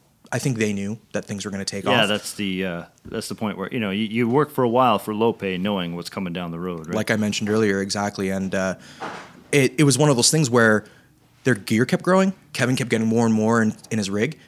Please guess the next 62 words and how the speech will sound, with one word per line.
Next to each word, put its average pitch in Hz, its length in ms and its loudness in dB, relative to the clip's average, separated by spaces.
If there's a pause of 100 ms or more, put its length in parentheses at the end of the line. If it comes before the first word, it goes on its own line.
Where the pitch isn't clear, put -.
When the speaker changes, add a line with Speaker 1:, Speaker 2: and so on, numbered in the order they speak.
Speaker 1:
He 107 80 -16
says, 104 320 -6
"I, 110 300 -2
I - 20 0
don't 139 140 -2
know, 139 60 -2
I 127 200 -2
wanna 151 240 2
do 139 80 0
Speaker 2:
Yeah. 151 60 4
Speaker 1:
this, 165 100 4
but 123 140 -4
how 127 60 -4
do 151 80 -2
I 135 40 -2
take 135 180 -4
care 143 200 0
of 120 80 0
it?" - 60 0
And 101 60 -10
I 107 40 -10
was - 120 -8
like, - 120 -16
"Perfect." - 420 0 (400)
So 110 340 2
I 120 120 4
hopped 120 260 0
in, 120 100 2
and 123 120 2
I, 113 80 0
I - 20 -6
think - 180 -6
it 196 40 -2
was 139 120 2
within 123 520 0 (160)
two 165 360 2
months 143 300 2
of 123 80 0
mentioning 123 300 0
that 127 100 0
to 123 80 -6
Kevin, 123 240 -2
he's 123 180 -2
like, 113 160 -4 (120)
"Are 110 120 -4
you 104 120 -6
available 113 360 0
to 113 60 -8
come 123 140 0
out 190 280 2 (440)
to 127 100 0
a 120 60 2
gig, 156 320 2 (420)
you 117 100 0
know, 123 140 0
in 127 120 -4
two 139 180 0
weeks 202 260 0
or 165 60 -2
whatever?" 214 260 0
And 110 140 4
then 104 160 0